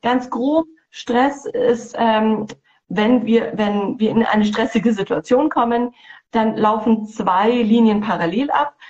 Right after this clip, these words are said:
Einmal pa-, äh, der Sympathikus, also die Nervenbahnen, die sofort und ganz schnell arbeiten können,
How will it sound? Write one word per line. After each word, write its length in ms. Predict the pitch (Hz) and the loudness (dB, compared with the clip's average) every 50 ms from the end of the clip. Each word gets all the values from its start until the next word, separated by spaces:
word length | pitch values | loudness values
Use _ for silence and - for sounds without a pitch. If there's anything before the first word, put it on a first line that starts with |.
| - _ _ - | -20 _ _ -6
Einmal 640 | - 202 214 226 233 226 233 226 220 220 214 226 214 - - - _ _ _ _ _ _ _ _ _ _ _ _ | -2 0 2 2 2 2 2 2 2 0 0 -2 -6 -10 -18 -20 _ _ _ _ _ _ _ _ _ _ _ _
pa-, 460 | 214 214 214 208 220 233 220 208 208 | -2 -2 -2 0 0 0 0 2 0
äh, 40 | 208 | 0
der 160 | 202 190 185 | 0 0 -2
Sympathikus, 760 | 180 190 196 226 254 262 269 - 269 - 277 269 - - - - | -2 -4 -4 -2 -2 -2 0 -2 -2 -2 -2 -4 -4 -6 -6 -6
also 220 | 214 208 196 196 - - - | -4 -2 -2 -4 -6 -8 -12
die 200 | - - - 202 | -10 -6 -4 -2
Nervenbahnen, 680 | 196 214 254 269 - 302 262 240 247 240 240 247 240 226 | 0 0 0 0 0 0 0 2 2 0 0 0 0 0
die 120 | 214 208 | 0 -2
sofort 480 | 208 196 196 - - 214 226 247 247 - | -2 -4 -4 -2 0 0 0 0 0 -4
und 200 | - 214 208 208 | -4 -6 -6 -4
ganz 240 | - 196 196 190 190 | -4 -4 -4 -4 -6
schnell 400 | - - - 208 208 220 254 277 - - | -6 -2 0 0 0 2 0 0 0 0
arbeiten 400 | 247 262 262 262 254 254 262 254 | 0 0 2 2 0 0 0 -2
können, 320 | - 269 262 269 285 302 | 0 2 2 2 2 0